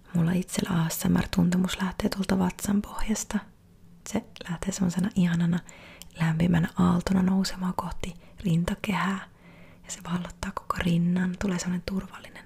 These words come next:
olo. Ja sit se siirtyy tonne niskaan ja lähtee sieltä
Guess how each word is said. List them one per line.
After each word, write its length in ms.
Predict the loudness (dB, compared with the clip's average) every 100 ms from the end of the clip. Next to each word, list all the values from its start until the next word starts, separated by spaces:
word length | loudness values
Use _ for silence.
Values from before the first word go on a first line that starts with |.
| -12
olo. 220 | -8 -8 -10 -20 -20 -20 -20 -20 -20 -20 -20 -20 -20 -20 -20 -16
Ja 60 |
sit 180 | -10 -8
se 100 | -8
siirtyy 360 | -6 -6 -6 -8 -6
tonne 320 | -2 -2 -2 -8 -20 -20 -20 -2
niskaan 580 | -2 -2 -8 -8 -2 0
ja 100 | 0
lähtee 320 | -6 -10 -12
sieltä 380 | -12 -10 -8